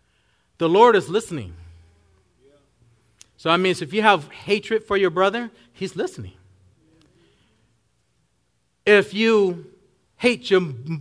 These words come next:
your mother and your father, and there's no forgiveness in your heart, but you walk in this walk in church as if everything's okay, but the Lord is listening.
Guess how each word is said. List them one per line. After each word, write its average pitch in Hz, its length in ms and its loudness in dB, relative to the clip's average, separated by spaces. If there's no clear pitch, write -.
your 160 140 -2
mother 175 300 0
and 165 80 -4
your 160 80 -4
father, 123 500 0
and 151 80 -6
there's 160 160 -2
no 170 120 0
forgiveness 160 600 -4
in 147 100 -8
your 143 140 -4
heart, 135 380 -2
but 165 140 -4
you 156 80 2
walk 185 240 4
in 190 80 2
this 185 120 2
walk 190 240 2
in 180 100 -4
church 180 420 0
as 151 180 -4
if 180 120 -2
everything's 170 480 -2
okay, 165 520 -4
but 175 140 -4
the - 100 0
Lord 226 220 8
is 202 140 0
listening. 170 420 -8